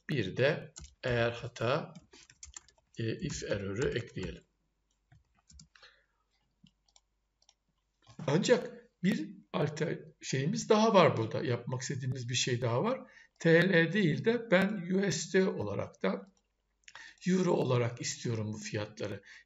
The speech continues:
Yani buradan, e, ilgili kurum bulunup ona getirilmesi lazım arkadaşlar. Nasıl olacak? Ondan sonra, e, onu da yatay arayla, eş lookup'la yapacağım. Yani, e,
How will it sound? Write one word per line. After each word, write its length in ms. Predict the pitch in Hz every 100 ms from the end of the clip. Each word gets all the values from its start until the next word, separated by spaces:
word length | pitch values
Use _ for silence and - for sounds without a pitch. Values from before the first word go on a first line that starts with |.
| -
Yani 420 | 143 143 156 117
buradan, 720 | 120 156 202 - 190 123 110 - - _ -
e, 80 | 127
ilgili 800 | 123 120 120 123 127 143 160
kurum 380 | 165 175 170 143
bulunup 540 | 131 151 185 220 - - - _
ona 220 | - 147 143
getirilmesi 840 | 127 123 - 127 113 107 104 117
lazım 600 | 117 101 - 208 311 - _
arkadaşlar. 720 | - 107 - 113 104 - - - - - -
Nasıl 300 | 208 190 -
olacak? 560 | 113 107 107 220 220 - - _
Ondan 420 | - 127 113 110
sonra, 680 | 113 - 113 131 208 - - _ _ -
e, 480 | 139 127 - 143 -
onu 300 | 202 151 123
da 140 | 196
yatay 460 | 214 143 127 226 147
arayla, 380 | 110 101 107 -
eş 320 | 156 123 -
lookup'la 380 | 151 135 - 123
yapacağım. 440 | 120 - - 107 - _ _ _
Yani, 400 | 180 202 147 - - - _
e, 60 | -